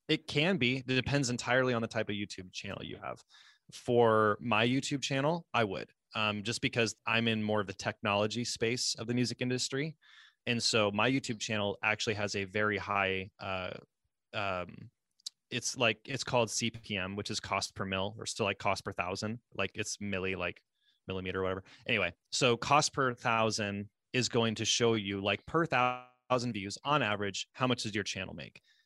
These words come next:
YouTube will actually value every channel differently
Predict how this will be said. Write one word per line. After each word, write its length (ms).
YouTube 460
will 140
actually 380
value 920
every 320
channel 380
differently 600